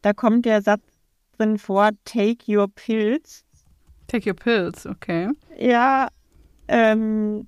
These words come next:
Speaker 1: und das hat so angespielt auf diesen Moment, wenn du dein, ähm, wenn man Methylphenidat oder sowas nimmt und man hat's noch nicht <laughs> genommen,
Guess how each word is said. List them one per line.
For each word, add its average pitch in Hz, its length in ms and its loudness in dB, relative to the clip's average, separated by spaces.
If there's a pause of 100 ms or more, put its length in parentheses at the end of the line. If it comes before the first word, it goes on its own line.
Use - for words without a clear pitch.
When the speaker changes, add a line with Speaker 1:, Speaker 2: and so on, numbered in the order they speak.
Speaker 1:
und 214 180 0
das 247 180 0
hat 233 360 2
so - 340 -2
angespielt 233 600 2
auf 208 120 2
diesen 208 280 0
Moment, 208 640 2
wenn 208 380 2
du 220 200 -2
dein, 196 720 0
ähm, 175 760 -2 (380)
wenn 190 200 4
man 196 200 6
Methylphenidat 208 720 2
oder 180 220 2
sowas 175 320 0
nimmt 214 240 4
und 190 100 2
man 180 200 2
hat's - 180 -2
noch 202 160 4
nicht 214 240 2
<laughs> 190 100 -6
genommen, 190 320 2